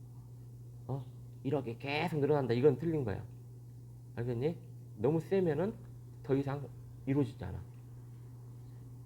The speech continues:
알겠지? 일정해진다. 그래서 오 번. 자.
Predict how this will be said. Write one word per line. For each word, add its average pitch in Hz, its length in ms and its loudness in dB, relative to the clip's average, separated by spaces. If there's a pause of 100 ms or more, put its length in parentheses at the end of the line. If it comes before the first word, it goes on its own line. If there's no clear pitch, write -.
(720)
알겠지? 120 480 2 (2500)
일정해진다. 107 640 0 (2500)
그래서 - 200 -6 (100)
오 113 140 8
번. 117 260 6 (2750)
자. - 100 -8